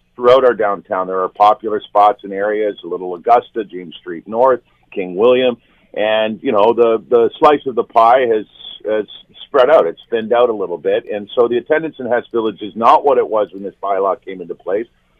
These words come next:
Roughly around five thousand back then when we said we need ten officers paid for by those operators in the village. Uh, it's now roughly around, well, I mean, there's two schools of thoughts. Our own staff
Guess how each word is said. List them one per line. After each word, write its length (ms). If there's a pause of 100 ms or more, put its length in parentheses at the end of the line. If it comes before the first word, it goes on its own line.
(100)
Roughly 420
around 360
five 280
thousand 440
back 320
then 320
when 200
we 260
said 240
we 80
need 300
ten 200
officers 640
paid 240
for 220
by 320 (340)
those 240
operators 640
in 120
the 80
village. 460 (840)
Uh, 180
it's 220
now 240
roughly 340
around, 500
well, 380
I 20
mean, 180
there's 220 (120)
two 160 (100)
schools 300
of 80
thoughts. 360
Our 200
own 180
staff 300